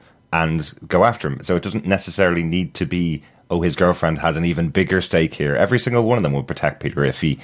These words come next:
if something happens to him when Thanos attacks. Um, th-, you know, that's what this, that's what the movies are telling us overall.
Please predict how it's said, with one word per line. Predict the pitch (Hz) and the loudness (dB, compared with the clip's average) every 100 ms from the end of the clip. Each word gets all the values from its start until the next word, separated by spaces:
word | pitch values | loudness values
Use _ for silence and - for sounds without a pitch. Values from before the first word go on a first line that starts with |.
| - - - | -14 -12 -2
if | 95 | -2
something | - 90 - 76 | 0 0 2 2
happens | 78 76 76 | 0 -2 -2
to | 82 | 0
him | 73 | 0
when | 71 69 | 0 -2
Thanos | 65 76 71 - | 0 0 0 -2
attacks. | 69 65 67 - - - - - | -4 -4 -4 -8 -10 -14 -14 0
Um, | 80 76 71 - _ - 104 | 2 2 -2 -8 _ -10 -8
th-, | 117 98 - | -8 -10 -6
you | 104 | -2
know, | 101 | 0
that's | 90 113 - | 2 0 0
what | 101 95 | -2 0
this, | 98 - | -4 -2
that's | - 98 | -2 0
what | 85 | 2
the | |
movies | 95 95 95 | 2 4 2
are | 92 | 2
telling | 92 107 127 | 2 0 -2
us | - - - | -6 -10 -6
overall. | 85 82 85 110 - | -2 2 2 2 -2